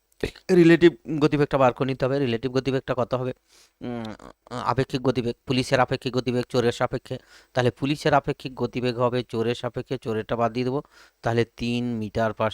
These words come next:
second হলো আমাদের পুলিশের আপেক্ষিক গতিবেগ। চোরও তো দৌড়াচ্ছে এবং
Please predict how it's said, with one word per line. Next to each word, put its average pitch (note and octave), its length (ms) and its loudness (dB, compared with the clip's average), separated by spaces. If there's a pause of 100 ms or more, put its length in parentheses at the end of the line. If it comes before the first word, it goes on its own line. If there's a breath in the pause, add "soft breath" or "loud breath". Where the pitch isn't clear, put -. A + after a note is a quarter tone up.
second G#2 240 -8
হলো G#2+ 160 -2
আমাদের A2 300 -4
পুলিশের G#2+ 440 -8
আপেক্ষিক B2 360 -6
গতিবেগ। G2 360 -6 (100)
চোরও A#2+ 200 -4
তো C3+ 120 -6
দৌড়াচ্ছে D3+ 460 2 (360 loud breath)
এবং C3 140 0